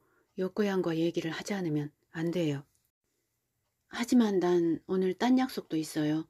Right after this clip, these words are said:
내일 얘기를 듣겠어요. 요코는 다시아의 조금 충혈된 눈을 보았다. 다시아는 어쩌면 잠을 못 잔 것이 아닐까. 원인을 알고 있는 만큼 요코는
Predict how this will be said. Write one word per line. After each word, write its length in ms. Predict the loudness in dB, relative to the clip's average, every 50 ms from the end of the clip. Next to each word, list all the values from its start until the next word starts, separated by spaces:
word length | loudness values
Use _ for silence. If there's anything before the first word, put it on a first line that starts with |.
| _ _ _ _ _ _ 0
내일 320 | 4 4 6 6 6 6
얘기를 440 | 6 4 2 2 2 2 0 0 -6
듣겠어요. 640 | -10 -10 -8 -8 -8 -6 -4 -4 -2 -2 -2 -4 -6 _ _ _ _ _ _ _ _ _ _ _ _ _ _ _ _ -4 -2
요코는 580 | 0 0 0 0 2 2 4 4 2 0 0 -6 _ _ _ _ _
다시아의 500 | -12 -10 -8 -6 -2 0 0 2 0 0
조금 420 | 0 0 -2 0 2 2 2 0 0
충혈된 480 | -2 0 0 0 0 0 0 0 2
눈을 240 | 4 4 4 2 2
보았다. 520 | 0 -2 -4 -4 -4 _ -6 -8 -8 -8 _ _ _ _ _ _ _ _ _
다시아는 580 | -4 -4 -4 -2 -2 0 2 2 4 4 2 2 0
어쩌면 520 | -2 -4 -2 0 2 4 4 4 2 0 -4 _ _ _ _ _ _
잠을 360 | -10 -4 0 2 2 2 2 0
못 140 | -2 -4 -4
잔 180 | -4 -4 -2
것이 220 | -2 -2 -2 -2 -2
아닐까. 480 | 0 0 0 -2 -2 -4 -8 -8 -8 _ _ _ _ _ _ _ _ _ _ _ _ _ -2
원인을 380 | 0 0 0 2 0 0 0
알고 280 | 0 0 0 0 0 0
있는 220 | 2 2 2 2
만큼 500 | 2 2 2 0 0 0 0 0 0 2
요코는 520 | 0 0 0 -2 0 2 2 2 0 -2